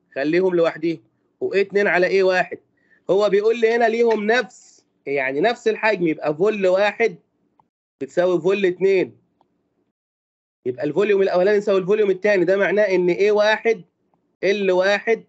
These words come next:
بتساوي اي اتنين ال اتنين. ده معناه في الرياضه ان ال واحد على ال اتنين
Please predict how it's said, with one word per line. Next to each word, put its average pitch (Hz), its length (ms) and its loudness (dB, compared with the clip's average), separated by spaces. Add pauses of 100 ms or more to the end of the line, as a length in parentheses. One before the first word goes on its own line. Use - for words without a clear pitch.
(140)
بتساوي 165 580 -2
اي 196 80 2
اتنين 202 720 0 (640)
ال 151 160 0
اتنين. 185 500 0 (260)
ده 175 100 0
معناه 196 260 2
في 208 80 -4
الرياضه 185 520 0
ان 139 260 -4
ال 202 360 -2
واحد 196 440 0 (520)
على 156 440 -2
ال 220 120 0
اتنين 214 580 0